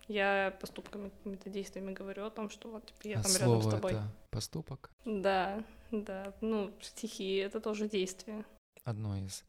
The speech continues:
Speaker 1: Одно
Speaker 2: А как
Speaker 1: из.
Speaker 2: думаешь, почему тебе тяжело вживую сказать?
Speaker 1: М, не знаю, кстати. С психологом как-то обсуждали. Предполагаем, что, возможно, там, ну, как ты знаешь, типа, ты не приучился к тому, что там надо, надо сказать,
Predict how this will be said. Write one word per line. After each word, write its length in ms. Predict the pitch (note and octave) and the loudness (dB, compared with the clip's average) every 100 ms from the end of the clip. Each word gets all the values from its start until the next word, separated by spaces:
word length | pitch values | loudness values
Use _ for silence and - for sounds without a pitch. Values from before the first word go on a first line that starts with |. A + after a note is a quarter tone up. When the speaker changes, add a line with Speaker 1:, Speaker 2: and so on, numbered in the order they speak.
| - | -6
Speaker 1:
Одно 280 | A3+ G#3 G#3+ | -2 0 2
Speaker 2:
А 20 | - | 2
как 80 | G#3 | 2
Speaker 1:
из. 60 | |
Speaker 2:
думаешь, 220 | G#2+ G#2 | 0 -2
почему 300 | - - A#2 A2+ | -4 -4 -2 -2
тебе 220 | A2+ G#2 | -2 -6
тяжело 380 | - G#2 G#2 G2+ | -4 -4 -4 -4
вживую 360 | G2 G2+ G2 | -4 -4 -4
сказать? 420 | G2 - G2 G2 G2 _ - | -6 -8 -8 -8 -10 _ -8
Speaker 1:
М, 720 | C#4 C#4 C#4+ C#4+ C#4 C4 C4+ - - - - - - - - | 0 2 2 2 0 -2 -8 -14 -16 -14 -14 -16 -20 -16 2
не 180 | B3+ | 4
знаю, 360 | C#4 B3+ F3 C3 - | 6 4 4 -2 -8
кстати. 540 | - - - - - C3 - | -8 -4 -4 -4 -8 -10 -10
С 120 | - | -12
психологом 720 | - - A3 A3+ A3+ A3 G#3+ - | -4 0 8 10 10 8 4 0
как-то 300 | G#3+ - F#3+ | -6 -2 -2
обсуждали. 600 | - A3+ A3 A#3+ D#4+ - - - | 0 -2 2 2 2 -2 -8 -10
Предполагаем, 540 | A3 - F#3+ F#3 G#3 A#3+ | -8 0 2 4 2 0
что, 400 | - - G3+ G3+ | -2 2 4 4
возможно, 460 | F#3+ F#3+ G#3 G#3+ | 2 2 0 0
там, 260 | G3+ F#3+ F#3 - - | 0 -2 -4 -8 2
ну, 140 | A3+ | 2
как 140 | A3+ A3 | 2 -4
ты 140 | - | -2
знаешь, 180 | G#3+ A3 | 0 0
типа, 220 | A3 A3 | -2 -6
ты 100 | G#3 | 0
не 120 | G#3+ | 2
приучился 760 | G#3 G#3+ G#3+ - D4 D#4 A3+ A3 - - - - | 4 4 2 2 -2 0 -2 -2 -6 -20 -20 -14
к 100 | - | -4
тому, 220 | G3+ G3+ | 0 0
что 640 | G3 - - F#3 F3+ F3+ F#3+ - - | -2 -6 -2 0 0 0 -6 -12 -6
там 140 | G3+ | -4
надо, 260 | F#3 G3+ G#3 G3+ | 0 0 0 2
надо 220 | G#3 G#3 | 0 0
сказать, 380 | - E3 D#3 | -2 -2 -2